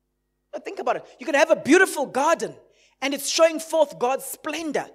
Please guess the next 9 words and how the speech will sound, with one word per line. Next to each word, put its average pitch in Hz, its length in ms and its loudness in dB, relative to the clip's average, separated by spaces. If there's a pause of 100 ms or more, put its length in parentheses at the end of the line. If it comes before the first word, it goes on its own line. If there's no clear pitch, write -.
but 214 160 -10
you 233 60 -8
have 247 160 -8
to 226 80 -14
still 285 200 -12
maintain 226 480 -8
the - 60 -10
garden. 185 400 -14 (1080)
Amen? 226 320 -10